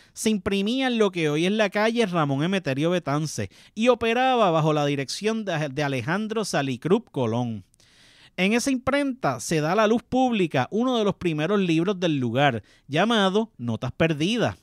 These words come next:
Esto era una antología de poetas de la villa del mismo Colitoste. La República duró seis meses.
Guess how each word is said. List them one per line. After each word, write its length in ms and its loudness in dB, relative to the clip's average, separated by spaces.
Esto 360 0
era 160 2
una 120 2
antología 720 2
de 120 2
poetas 580 2
de 120 0
la 120 4
villa 380 0
del 140 0
mismo 380 0
Colitoste. 840 0
La 240 4
República 840 2
duró 380 6
seis 260 2
meses. 480 0